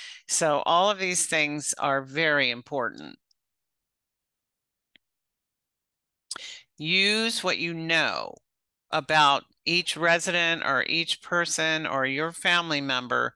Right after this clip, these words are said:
to foster connection through a meaningful one-on-one or group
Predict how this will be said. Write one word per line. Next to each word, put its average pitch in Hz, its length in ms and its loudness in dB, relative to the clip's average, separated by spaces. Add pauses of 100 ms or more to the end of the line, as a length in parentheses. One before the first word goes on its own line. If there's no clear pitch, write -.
(520)
to 151 120 0
foster 175 640 0
connection 123 920 -4
through 139 200 -2
a 123 60 -2
meaningful 151 680 -4
one-on-one 147 1000 -2 (220)
or 143 220 0
group 151 480 -6